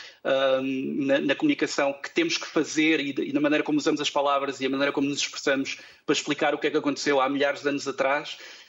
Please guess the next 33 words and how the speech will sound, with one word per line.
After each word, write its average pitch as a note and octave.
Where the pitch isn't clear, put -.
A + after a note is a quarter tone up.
Ah, D#3
ah, D3+
mas E3
sim, D#3
talvez F#3
aquilo E3+
que, F3
que, D#3+
fazendo F3
também F3+
um E3+
bocadinho F3
um E3
meia-culpa, E3+
aquilo F#3
que G3
nós F3+
temos F#3+
que -
praticar E3
e, -
e -
apesar E3
das E3
coisas E3+
terem, E3
terem, C#3+
eh, C#3+
mudado D3
muito D#3+
nos D3
últimos C3
anos, C#3+